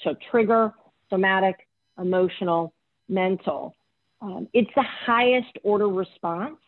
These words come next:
in that pattern. Um, and it generally follows the emotion, the somatic and the emotional. But this whole entire constellation happens within about a second.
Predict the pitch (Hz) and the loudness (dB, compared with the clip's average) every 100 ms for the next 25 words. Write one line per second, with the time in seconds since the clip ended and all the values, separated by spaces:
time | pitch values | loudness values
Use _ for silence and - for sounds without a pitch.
0 | _ _ _ _ _ _ - 202 202 185 | _ _ _ _ _ _ 0 2 4 2
1 | 175 - 175 165 196 220 240 - _ _ | -2 -4 0 0 2 0 -4 -10 _ _
2 | _ _ _ - 190 180 170 - 202 190 | _ _ _ -4 2 2 0 -2 0 0
3 | 175 160 156 220 240 294 294 262 240 - | 0 -2 0 2 4 4 4 4 4 2
4 | 208 208 226 247 247 254 - 202 180 180 | 2 4 2 2 2 0 -4 -2 0 0
5 | 185 196 - - 175 175 - 180 185 196 | 0 0 -4 -6 -4 -2 -2 -2 0 -2
6 | 196 190 180 180 175 175 190 - 233 240 | -2 -2 -2 -2 0 2 2 0 -2 -2
7 | 247 _ _ _ _ _ - 220 - - | -6 _ _ _ _ _ -2 -2 -2 2
8 | 311 - - - - 240 240 247 240 240 | 2 0 -12 -6 4 8 10 8 8 4
9 | 220 202 220 185 - 208 202 202 185 190 | 0 0 0 0 -2 -8 -6 -4 -2 -2
10 | 196 240 240 247 _ _ _ - 233 226 | -2 -4 -4 -6 _ _ _ -4 -2 0
11 | 180 190 190 165 165 160 - - 160 160 | 0 0 0 0 -2 -2 -6 -4 -4 -6